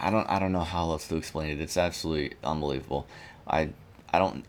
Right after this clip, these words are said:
have any other adjectives for it. It's something that we haven't been able to experience for a while. Um, this type of resiliency, this type of perseverance, this type of grit from a Yankee team. Usually the Yankee teams of the last decade have been old,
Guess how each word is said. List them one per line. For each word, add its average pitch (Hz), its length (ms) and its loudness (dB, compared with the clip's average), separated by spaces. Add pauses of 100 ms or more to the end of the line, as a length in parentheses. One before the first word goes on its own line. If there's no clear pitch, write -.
have 95 240 4
any 87 140 0
other 80 160 2
adjectives 82 600 0
for - 240 0
it. - 60 -8 (360)
It's - 440 -2 (140)
something 107 440 4
that 90 120 4
we 98 140 6
haven't 95 480 2
been 90 120 0
able 90 260 4
to 92 300 4
experience 87 560 0
for 82 220 0
a 76 80 4
while. 73 480 4 (380)
Um, 73 440 0
this 85 260 0
type 87 380 2
of 73 320 4 (520)
resiliency, 87 800 4
this 85 180 2
type 85 240 2
of 80 120 -4
perseverance, 82 480 -2
this 85 120 -2
type - 240 0
of 80 160 -4
grit 90 380 4
from 85 240 0
a 80 60 2
Yankee 87 380 2
team. 85 280 0
Usually 104 300 4
the 95 120 2
Yankee 92 300 0
teams 92 340 2
of 87 200 2 (100)
the 85 100 2
last 87 340 4
decade 95 460 6
have 85 240 4
been 85 320 4
old, 87 500 4